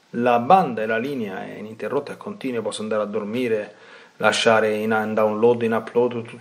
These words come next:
tutto quello che voglio, e fa tutto da, da solo, perché il modem è connesso. Quindi questo è il punto d'arrivo.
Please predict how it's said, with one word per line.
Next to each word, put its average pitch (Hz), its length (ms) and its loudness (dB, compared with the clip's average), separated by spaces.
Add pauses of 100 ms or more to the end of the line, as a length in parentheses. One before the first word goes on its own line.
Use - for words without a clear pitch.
(140)
tutto 135 280 -4
quello 120 240 2
che 113 100 0
voglio, 107 540 0
e - 40 -18
fa - 140 -12
tutto 107 240 -2
da, 104 400 -6 (300)
da - 160 -10
solo, 113 400 -2 (160)
perché 135 240 4
il 135 40 4
modem 120 280 0
è - 20 -6
connesso. 113 500 -6 (3750)
Quindi 151 180 8
questo 226 200 10
è - 20 -2
il - 60 -4
punto 196 200 6
d'arrivo. 160 520 8